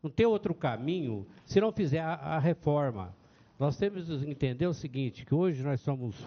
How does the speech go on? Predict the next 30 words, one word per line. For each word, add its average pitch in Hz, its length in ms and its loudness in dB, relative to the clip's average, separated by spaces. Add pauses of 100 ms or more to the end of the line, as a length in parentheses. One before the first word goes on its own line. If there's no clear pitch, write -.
(460)
nós 123 140 4
somos 131 260 0
hom-, 123 180 -6
homens 131 360 -2
público, 127 360 2
político, 117 760 -2 (360)
e 131 60 -10
que 175 100 2
nós 180 160 0
temos 175 160 -4
que - 40 -20
fazer 180 180 -2
a - 20 -2
nossa 185 260 -4
parte. 165 400 -2
Às 120 80 -4
vezes 156 140 -2
nós 170 140 -2
temos 170 320 -6
que, 143 320 0 (300)
em, 135 280 -2 (340)
vamos 143 300 4
encontrar 139 340 -2
barreiras, 135 720 -2
são, 135 280 -2
são 131 160 0
vários 135 300 -2
protestos, 175 580 -4
mas 185 140 -4
nós 208 320 -6